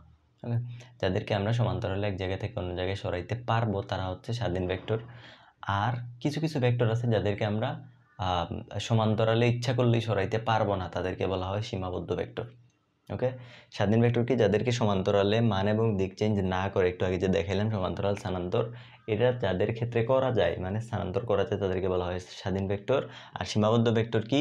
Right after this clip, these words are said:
যাদেরকে সমান্তরালে স্থানান্তর করা যায় না, ওকে? তারা হচ্ছে কি?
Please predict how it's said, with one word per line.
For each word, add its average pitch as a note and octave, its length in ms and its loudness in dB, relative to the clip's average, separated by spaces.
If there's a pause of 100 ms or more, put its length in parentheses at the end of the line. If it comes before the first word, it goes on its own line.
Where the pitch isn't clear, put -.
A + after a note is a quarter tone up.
(100)
যাদেরকে G2 460 2
সমান্তরালে G2 640 2
স্থানান্তর F#2+ 520 0
করা F2+ 280 0
যায় F2 300 -2
না, F2 60 -8 (720)
ওকে? A2 200 -2 (380)
তারা F#2+ 200 2
হচ্ছে G#2+ 260 0
কি? C#3+ 80 2